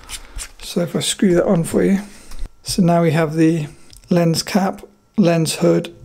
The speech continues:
and lens fully extended. If I just take the lens off for a second,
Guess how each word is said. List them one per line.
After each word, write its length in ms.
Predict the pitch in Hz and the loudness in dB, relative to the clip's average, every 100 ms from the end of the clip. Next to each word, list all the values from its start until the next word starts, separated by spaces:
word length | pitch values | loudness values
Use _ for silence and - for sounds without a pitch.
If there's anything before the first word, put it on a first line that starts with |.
| - - | -14 -4
and 240 | 170 156 | 0 2
lens 460 | 151 151 156 151 - - _ _ _ _ - | 2 2 0 -2 -4 -10 _ _ _ _ -20
fully 300 | - 175 156 | -2 0 2
extended. 720 | 151 - - 156 151 - - - - | 0 -4 -4 -2 -2 -6 -10 -12 -6
If 120 | 202 | -2
I 60 | 180 | 0
just 200 | 175 - | 0 0
take 160 | 277 | -2
the 80 | 240 | 2
lens 220 | 170 165 | 2 2
off 160 | 208 180 | -2 -2
for 120 | - | -2
a 40 | 160 | -2
second, 520 | - - 202 185 | -2 0 0 0